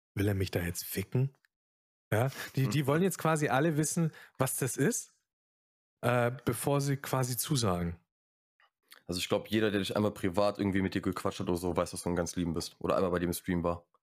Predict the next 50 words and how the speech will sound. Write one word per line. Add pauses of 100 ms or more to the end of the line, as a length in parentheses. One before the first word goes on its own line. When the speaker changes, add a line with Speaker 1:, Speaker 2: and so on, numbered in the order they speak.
(320)
Speaker 2:
So
sehe
ich
das.
Speaker 1:
Mm,
da
gab's
jetzt
am-,
Speaker 2:
Doch,
Speaker 1:
na,
Speaker 2:
doch. (260)
Speaker 1:
na.
Speaker 2:
Äh,
also
doch.
Also
ich
find,
im
Vergleich
zu
deinen
Tweets, (560)
die
halt
ein
bisschen
provokanter
auch
sind,
ein
bisschen
Satire-like, (360)
ähm, (100)
im
Privaten,
also
wenn
man (220)
so
in
Ruhe
quatscht,
so
wie
jetzt
gerade
zum
Beispiel,